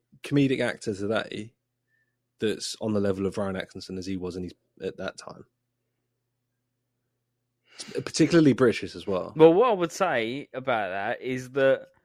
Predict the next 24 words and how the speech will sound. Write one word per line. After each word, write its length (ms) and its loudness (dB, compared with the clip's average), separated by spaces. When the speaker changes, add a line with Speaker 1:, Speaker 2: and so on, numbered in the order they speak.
Speaker 2:
not 260 0
only 280 2
was 200 0
he 120 0
on 200 4
that 180 2
level 360 2
back 420 -2
then, 460 -2
he's 300 0
still 840 0
relevant. 640 0
Speaker 1:
Yeah. 180 -2
Speaker 2:
After 400 2
all 140 -2
this 200 -4
time. 320 -6
'Cause 140 -8
you've 140 -6
got, 160 6
like, 220 4
Hugh 240 4
Laurie, 680 2
um, 640 -2